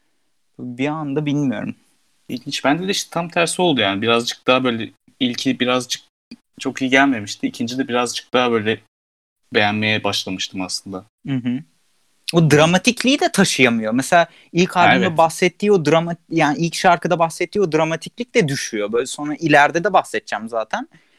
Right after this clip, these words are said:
Speaker 1: Bu devamlılık büyük sıkıntı albüm boyunca gerçekten.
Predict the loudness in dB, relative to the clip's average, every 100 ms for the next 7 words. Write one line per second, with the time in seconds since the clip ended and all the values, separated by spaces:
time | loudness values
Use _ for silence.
0 | _ _ -4 -2 -2 _ _ _ -8 0
1 | 2 2 0 0 -6 -8 -12 -20 -10 -6
2 | -4 -6 -12 -6 -6 -4 -4 -4 _ -2
3 | 0 0 -2 -4 -4 -6 -6 -6 -4 -4
4 | -6 -16 -16 -16